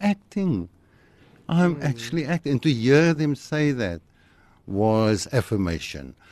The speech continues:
Speaker 2: Mm.
Speaker 1: So, because, once again, because I couldn't tell it from the victim's perspective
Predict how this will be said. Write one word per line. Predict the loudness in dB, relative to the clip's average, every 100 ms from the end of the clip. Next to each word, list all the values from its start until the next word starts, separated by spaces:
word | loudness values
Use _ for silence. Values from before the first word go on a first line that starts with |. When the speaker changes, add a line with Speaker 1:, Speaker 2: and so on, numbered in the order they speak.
| -16
Speaker 2:
Mm. | -12 -4
Speaker 1:
So, | 2 4 4 0 -10 _ _ _ _ _ -20 -2
because, | 0 2 4 4 4
once | 0 0
again, | 0 2 2 2
because | 0 2 2 2
I | -2 -4
couldn't | -2 -2 -2 0
tell | 0 0
it | -2
from | -4 -2 0 -2
the | 0
victim's | -2 0 0 0 0
perspective | -4 -8 -2 -2 0 -2 -6 -6